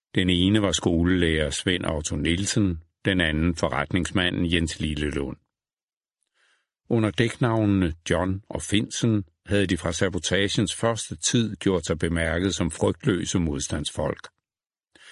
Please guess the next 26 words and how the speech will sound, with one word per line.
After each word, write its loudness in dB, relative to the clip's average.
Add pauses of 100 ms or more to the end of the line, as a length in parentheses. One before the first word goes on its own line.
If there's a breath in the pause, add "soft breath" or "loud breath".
(360 loud breath)
De 2
stod 2
blandt 0
meget 2
andet 2
bag 2
en -2
stribe -2
dristige 0
og -2
vellykkede 0
sabotager 0
mod 2
virksomheder, 2
som -2
arbejdede 0
i 0
nazisternes -4
tjeneste. -6 (1700)
Begge 2
mænd 2
var 2
eftersøgte 0
og 0
på -2
flugt. -6